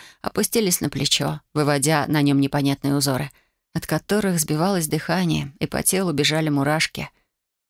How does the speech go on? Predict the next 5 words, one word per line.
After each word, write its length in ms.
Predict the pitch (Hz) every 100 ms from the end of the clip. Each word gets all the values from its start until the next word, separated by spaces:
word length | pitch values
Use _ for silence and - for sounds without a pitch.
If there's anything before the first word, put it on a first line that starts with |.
| _ _ _ _
«Можешь 500 | 143 147 151 135 -
меня 340 | 143 139 135 135
ударить, 540 | 127 170 147 - - _
если 220 | - -
хочешь», 540 | - - - - -